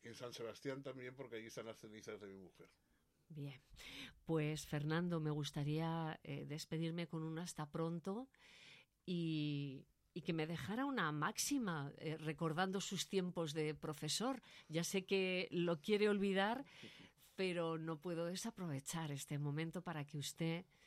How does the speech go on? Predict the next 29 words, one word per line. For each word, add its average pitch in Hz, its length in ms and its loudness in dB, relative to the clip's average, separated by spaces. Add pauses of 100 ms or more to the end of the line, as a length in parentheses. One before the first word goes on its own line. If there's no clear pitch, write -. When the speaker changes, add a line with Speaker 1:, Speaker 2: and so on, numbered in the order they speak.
(380)
Speaker 2:
me 156 140 0
haga 151 100 2
una 170 200 0
reflexión 156 600 -2
en 151 120 -2
voz 160 180 -4
alta 156 280 -2
ya 156 160 0
como 175 240 -4
final 165 520 0
de 143 140 -4
esta 139 180 -10
entrevista. 147 540 -12 (1000)
Speaker 1:
Pues 131 180 -6
yo 160 460 4
la 139 80 4
única 135 240 -2
reflexión 135 440 -6
que 127 100 -14
se 131 140 -12
me 120 80 -14
ocurre 117 600 -12 (720)
es 127 260 -6
que 127 360 -8 (680)
por 120 200 -6
las 117 140 -8
personas 139 540 -8
que - 100 -10
amamos 120 480 -8